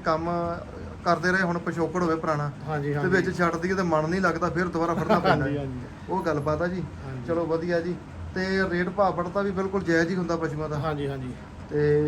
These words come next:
Speaker 1: ਵੀਰ ਜੀ, ਪਹਿਲੇ ਨੰਬਰ ਤੋਂ ਆਪਾਂ ਜਿਹੜੀ ਤਾਜ਼ੀ ਸੂਈ ਆ ਐਚ ਐਫ
Speaker 2: ਹਾਂਜੀ,
Speaker 1: ਦੀ
Speaker 2: ਆਹ
Speaker 1: ਡੱਬੀ
Speaker 2: ਵਧੀਆ।
Speaker 1: ਵੈੜ,
Speaker 2: ਹਾਂਜੀ।
Speaker 1: ਇੱਥੋਂ ਸਟਾਰਟ ਕਰ ਲਈਏ। ਆਹ ਦੋਸਤੋ ਤੁਸੀਂ ਵੇਖ ਰਹੇ ਹੋ, ਪਹਿਲੇ ਨੰਬਰ ਤੇ ਆਪਾਂ ਜਿਹੜੀ ਆ ਸਟਾਰਟ ਕੀਤੀ ਆ, ਐਚ ਐਫ ਵੈੜ ਆ, ਠੀਕ ਆ ਜੀ। ਸੂਆ ਵੀਰ ਕਿਨਵਾਂ ਸੂਈ ਆ?
Speaker 2: ਦੂਜਾ ਸੂਆ ਵੀਰ ਜੀ।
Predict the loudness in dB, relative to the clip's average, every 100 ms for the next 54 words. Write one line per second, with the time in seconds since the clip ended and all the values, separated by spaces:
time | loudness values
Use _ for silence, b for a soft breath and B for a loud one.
0 | 0 0 -2 -2 -2 0 0 -2 -2 -4
1 | -2 -2 -2 0 2 2 0 -2 0 0
2 | 0 0 2 4 4 4 4 4 4 2
3 | 0 -8 -10 -8 -6 0 2 2 2 2
4 | 2 0 -2 -6 -8 -10 -12 -12 -12 -14
5 | -14 -14 -14 -12 -2 2 4 4 4 4
6 | 4 2 0 4 6 6 6 4 4 4
7 | 4 4 4 2 4 2 4 2 4 4
8 | 4 4 0 0 2 2 -2 -10 -14 -14
9 | -14 -12 0 2 4 4 6 2 2 -6
10 | -14 -14 -12 4 6 8 6 4 2 2
11 | 0 4 6 8 6 4 6 4 4 2
12 | 2 -2 -4 -4 -2 -4 -4 -4 -6